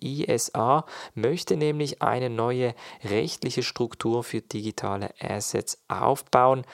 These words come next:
Neu möchte man digitale Assets, also komplett die digitalen Vermögenswerte, unter das Securities Law bringen. Das bedeutet unter das Gesetz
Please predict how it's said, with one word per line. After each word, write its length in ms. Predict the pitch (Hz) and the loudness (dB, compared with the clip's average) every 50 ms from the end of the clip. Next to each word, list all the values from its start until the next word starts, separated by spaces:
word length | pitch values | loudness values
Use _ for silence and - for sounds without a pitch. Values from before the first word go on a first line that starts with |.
| - - - - _ | -20 -20 -20 -12 _
Neu 480 | 117 110 110 113 117 131 156 175 190 - | -6 -2 2 4 6 6 6 6 4 2
möchte 480 | 127 117 123 139 175 196 - - - 180 | 0 2 2 2 2 2 0 0 0 0
man 260 | 151 151 147 139 131 | 2 0 -2 -2 -2
digitale 640 | 131 156 175 202 180 - 208 143 139 131 - - | -4 -4 -4 -4 -2 0 2 2 4 2 2 0
Assets, 480 | - 110 117 117 - - - - - - | 0 0 0 -2 -2 -4 -4 -4 -4 -6
also 180 | - 113 117 - | -4 -4 -4 -4
komplett 720 | - - - 131 139 151 - 135 127 135 - - - - - | -4 -2 -2 -2 -2 -2 0 0 0 0 0 -4 -10 -8 -8
die 100 | 113 - | -6 -6
digitalen 540 | 131 123 131 131 - - 113 113 113 107 | -6 -6 -6 -6 -2 0 0 0 0 -2
Vermögenswerte, 1080 | - - 107 104 104 110 123 127 131 113 - - - 101 98 101 104 - - 127 135 135 - - - - - - _ | -4 -4 -2 -2 -2 -2 -2 -2 -2 -4 -4 -2 -2 -2 -2 -2 -4 2 2 2 2 2 -4 -14 -18 -18 -20 -12 _
unter 400 | - 135 147 165 180 170 - 151 | -2 0 0 0 -2 -2 -4 -2
das 220 | 131 131 127 - - | -2 0 -2 -2 -4
Securities 880 | - - - - 117 - - 123 127 135 135 131 - 120 113 104 - - | -4 -2 -4 -2 -4 -2 -2 0 0 0 -2 -2 -2 -4 -4 -4 -4 -4
Law 300 | 104 107 107 104 104 - | -2 0 0 0 0 -2
bringen. 420 | - 104 104 110 123 143 156 147 147 | -2 -4 -2 -2 -4 -4 -6 -6 -6
Das 140 | - - - | -6 -6 -4
bedeutet 560 | - - - - 104 110 120 127 - 120 - - | -6 -6 -4 -2 -2 0 -2 -2 -4 -8 -8 -6
unter 320 | - 123 135 151 156 - 147 | -4 -4 -4 -4 -2 0 0
das 220 | 131 123 117 - | 2 0 0 -2
Gesetz 480 | - 113 104 - 113 113 117 - - | -4 -4 -4 -2 -2 -2 -2 -4 -8